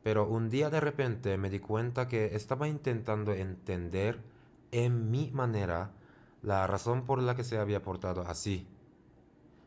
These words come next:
Me preguntaba que si era realmente por la falta de educación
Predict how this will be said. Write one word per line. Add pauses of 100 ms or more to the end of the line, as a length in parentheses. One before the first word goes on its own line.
(100)
Me
preguntaba
que
si (300)
era
realmente
por
la
falta
de
educación